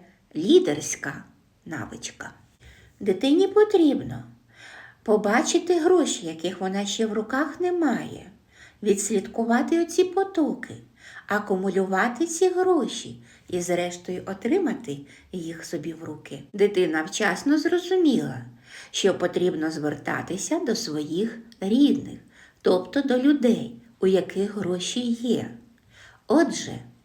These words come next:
наступне правило. Мої майбутні гроші знаходяться у інших людей. Батькам обов'язково потрібно показати дитині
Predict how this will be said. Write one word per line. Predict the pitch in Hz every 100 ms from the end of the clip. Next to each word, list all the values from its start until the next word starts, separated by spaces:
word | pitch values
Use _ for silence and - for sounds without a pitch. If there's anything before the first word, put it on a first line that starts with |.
| -
наступне | 143 147 - 294 - 370 370
правило. | 339 320 262 143 131 - - _ _ _ _ _ _ -
Мої | 220 220 269 226 190
майбутні | 143 156 175 160 147 143 139
гроші | 143 - 147 - - 240 370 - - - -
знаходяться | 185 190 180 156 - 151 147 165 - - 285 - - -
у | 240
інших | 196 147 147 - 156 175
людей. | 170 165 196 175 - - _
Батькам | 240 254 254 - 254 247
обов'язково | 240 240 226 240 226 - - 427 285 180
потрібно | 190 185 180 170 180
показати | 190 175 175 170 175 160 160
дитині | 143 156 - 214 370 247 175